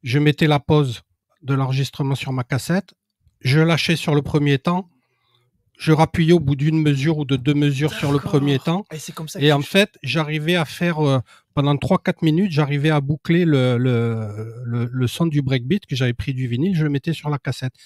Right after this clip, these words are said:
Speaker 1: Et là, par-dessus, je rejouais un instrument, un clavier, ou, et je mettais du délai, c'était l'époque du dub, quoi. Je m'amusais à faire des... En fait, mon premier sampler, ça a été un magnétophone cassette.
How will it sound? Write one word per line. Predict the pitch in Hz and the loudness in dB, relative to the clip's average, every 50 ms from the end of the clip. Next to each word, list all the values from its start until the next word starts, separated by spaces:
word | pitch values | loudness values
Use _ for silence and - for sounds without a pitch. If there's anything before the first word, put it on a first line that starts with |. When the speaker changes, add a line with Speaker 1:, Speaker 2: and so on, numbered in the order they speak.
| - - _ - | -20 -20 _ -4
Speaker 1:
Et | 123 123 | -2 0
là, | 147 165 | 0 0
par-dessus, | 156 - 151 143 139 139 123 - - - 170 180 | 0 0 -4 -2 0 -2 -4 -4 -4 -4 -4 -2
je | 147 139 | 0 0
rejouais | 131 135 135 117 127 120 120 131 143 151 156 | 0 0 0 0 0 0 2 2 2 2 0
un | 143 131 123 | 0 -2 -4
instrument, | 123 117 - - - 131 123 120 120 131 135 147 | -4 -6 -8 -10 -10 -10 -8 -4 -4 -4 -2 -2
un | 143 135 | -4 -4
clavier, | - - 120 117 113 110 110 120 135 147 156 156 151 | -6 -6 -6 -6 -6 -6 -4 -4 -4 -2 -2 -2 -2
ou, | 151 143 113 110 - _ - - - - - - _ - | -2 -4 -4 -8 -10 _ -20 -20 -20 -20 -20 -20 _ -10
et | 123 | -10
je | 113 - | -8 -4
mettais | 127 117 113 - - 120 | -2 -4 -2 0 0 0
du | 101 117 110 | 0 0 -2
délai, | 98 - 120 117 113 110 110 110 120 127 135 131 135 | 2 2 2 4 4 4 4 4 4 4 4 4 2
c'était | 127 - - - 110 | 2 0 -4 -8 -6
l'époque | 107 110 - - 110 104 104 | -6 -6 -4 -6 -8 -6 -6
du | 104 127 127 | -4 -4 0
dub, | 131 190 190 135 - | 0 0 -2 -2 -6
quoi. | - 110 107 | -10 -8 -8
Je | 107 - - | -8 -8 -8
m'amusais | 113 110 113 113 110 110 143 | -10 -8 -8 -8 -8 -6 -6
à | 147 | -6
faire | - - - 127 120 | -6 -8 -12 -14 -14
des... | 123 120 110 101 101 _ _ _ _ _ - _ _ _ _ _ _ | -12 -12 -12 -12 -14 _ _ _ _ _ -20 _ _ _ _ _ _
En | - 120 | -6 -4
fait, | 113 - 180 180 - | 2 2 2 4 4
mon | 170 160 151 | 2 2 4
premier | - - 160 151 151 147 | 4 2 4 4 4 2
sampler, | - - 143 127 117 160 170 175 | 2 0 -2 0 2 2 2 2
ça | - - - | 0 -2 -2
a | 131 | -2
été | 131 - - | -2 -2 -2
un | 143 139 131 | -2 -2 0
magnétophone | 131 131 127 127 123 - 123 - - 147 139 139 | 0 0 -2 -2 -2 -2 -4 -4 -4 -8 -8 -6
cassette. | - 120 - - - 107 | -8 -10 -8 -8 -12 -12